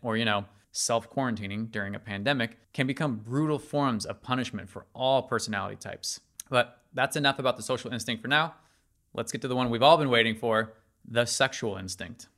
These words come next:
I think most people are probably uncomfortable talking about the sexual instinct, especially in groups of their peers or coworkers. And that's why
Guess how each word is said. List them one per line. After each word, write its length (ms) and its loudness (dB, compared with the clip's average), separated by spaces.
I 80 -2
think 200 0
most 400 -2
people 240 0
are 40 2
probably 300 2
uncomfortable 500 -4
talking 280 0
about 160 -4
the 60 -10
sexual 360 -2
instinct, 500 -4
especially 360 -2
in 100 0
groups 300 -2
of 100 -6
their 120 -2
peers 420 -2
or 80 -6
coworkers. 720 0
And 120 -2
that's 160 4
why 180 6